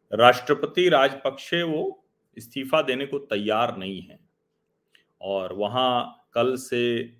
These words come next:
जो विरोध प्रदर्शन है वो थोड़ा सा उग्र भी हो रहे हैं, और होना भी चाहिए, क्योंकि जिस तरह की स्थितियां हैं, जिस तरह के हालात हैं,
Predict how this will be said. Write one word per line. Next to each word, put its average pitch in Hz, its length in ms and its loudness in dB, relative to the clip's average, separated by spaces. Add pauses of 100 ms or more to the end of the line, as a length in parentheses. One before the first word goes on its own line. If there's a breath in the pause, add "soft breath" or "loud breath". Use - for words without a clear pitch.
(340)
जो - 120 -12
विरोध 110 460 -4
प्रदर्शन 113 540 -8
है 104 360 -10 (140)
वो - 180 -16 (200)
थोड़ा 202 120 -2
सा - 120 -8 (160)
उग्र 143 280 -4
भी 135 140 -4
हो 123 160 0
रहे 113 160 -2
हैं, 117 300 -12 (440)
और - 420 -6 (160)
होना 175 200 4
भी 180 140 0
चाहिए, 113 360 -4 (200)
क्योंकि 107 180 -6
जिस 117 260 -6
तरह 123 180 2
की 113 180 -8
स्थितियां 117 520 -4
हैं, 113 180 -4
जिस 104 180 -10
तरह 101 160 -4
के 98 100 -8
हालात 92 520 -6
हैं, 85 120 -20